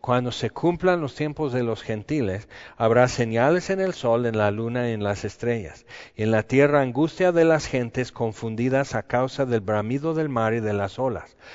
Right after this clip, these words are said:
Ahora, nadie se confunde todavía y no hay angustia por el bramido del mar. Entonces, cuando te están hablando de lunas de sangre, no te preocupes.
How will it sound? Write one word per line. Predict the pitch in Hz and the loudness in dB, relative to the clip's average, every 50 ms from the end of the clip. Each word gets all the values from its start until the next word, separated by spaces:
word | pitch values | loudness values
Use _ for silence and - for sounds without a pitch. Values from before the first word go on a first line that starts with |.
| - - - | -20 -8 -4
Ahora, | 117 113 107 90 78 - _ _ _ _ - - - - - _ _ _ _ _ _ _ _ _ _ _ _ _ _ _ - - - | -2 0 0 -2 -4 -10 _ _ _ _ -20 -20 -20 -20 -20 _ _ _ _ _ _ _ _ _ _ _ _ _ _ _ -20 -18 -14
nadie | 101 98 95 92 98 104 104 | -10 -8 -8 -6 -6 -8 -6
se | - - - | -6 -6 -4
confunde | - 147 147 127 - 160 160 160 151 139 135 | -2 -4 -4 -4 -2 -2 -2 0 2 0 0
todavía | 127 - 127 117 120 120 120 120 120 110 101 98 98 101 101 - | 0 0 -2 0 0 0 0 -2 -2 -4 -4 -4 -6 -8 -10 -12
y | 113 98 | -12 -10
no | 101 104 107 | -8 -6 -4
hay | 113 117 120 | -4 -2 -4
angustia | 120 117 135 156 151 - - - 113 101 104 104 | -4 -2 0 0 -2 -2 -4 -4 -4 -4 -4 -6
por | - - 107 107 | -8 -6 -4 -4
el | 104 107 | -4 -4
bramido | 92 95 104 104 104 110 113 107 104 110 104 | -4 -4 -4 -4 -4 -4 -6 -6 -4 -4 -2
del | 101 107 107 107 | -2 -2 -2 -2
mar. | 110 113 113 104 82 - - _ _ _ _ _ _ _ _ _ _ _ _ _ _ _ _ _ _ - - - _ _ _ _ _ _ | -2 -2 -2 -2 -4 -8 -16 _ _ _ _ _ _ _ _ _ _ _ _ _ _ _ _ _ _ -20 -20 -20 _ _ _ _ _ _
Entonces, | _ - 113 113 110 | _ -6 -6 -6 -4
cuando | - - 123 117 117 113 | -2 0 0 0 0 -2
te | 104 - - 113 | -6 -6 -10 -8
están | - - 135 143 156 170 | -2 0 2 2 2 2
hablando | 165 147 139 131 131 135 135 135 | 2 2 2 2 2 2 0 0
de | 123 117 113 107 | 2 2 2 2
lunas | 104 107 107 113 120 127 131 135 123 | 0 -2 -4 -4 -2 0 0 0 0
de | 120 | -2
sangre, | - - - 131 131 131 120 113 107 101 107 101 107 | -4 -2 -2 -2 -2 -2 -2 -2 -2 -4 -4 -6 -8
no | 107 107 110 113 | -10 -8 -8 -6
te | - - 113 104 | -4 -4 -6 -4
preocupes. | - - 113 104 - - 135 - - - - - - | -4 -4 -4 -4 -4 -6 -8 -6 -6 -6 -6 -6 -8